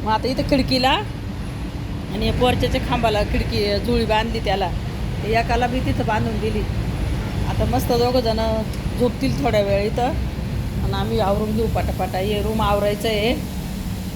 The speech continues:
तर, अ, हे रूम आहे ना, खाली केलं आहे बरं का आम्ही, पण इतका पसारा आहे, इतका पसारा आहे, तो पसाराच आवरत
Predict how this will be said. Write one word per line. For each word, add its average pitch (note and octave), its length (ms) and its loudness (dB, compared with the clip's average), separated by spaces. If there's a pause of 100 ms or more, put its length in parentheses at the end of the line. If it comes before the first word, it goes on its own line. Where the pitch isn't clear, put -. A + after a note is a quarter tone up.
(120)
तर, G3 120 0
अ, F#3 320 2 (1120)
हे A3 140 -2
रूम G#3+ 200 0
आहे A#3 100 2
ना, A3 200 0 (440)
खाली A3+ 180 0
केलं C4+ 240 4
आहे D4+ 80 2
बरं C4+ 140 0
का C#4 120 -2
आम्ही, C4 340 -2 (600)
पण B3+ 120 -2
इतका C#4+ 260 0
पसारा E4 400 2
आहे, C#4+ 220 4
इतका D#4 240 -4
पसारा D#4 340 -2
आहे, B3+ 100 -4
तो B3 380 0
पसाराच D4+ 480 0
आवरत A#3+ 320 2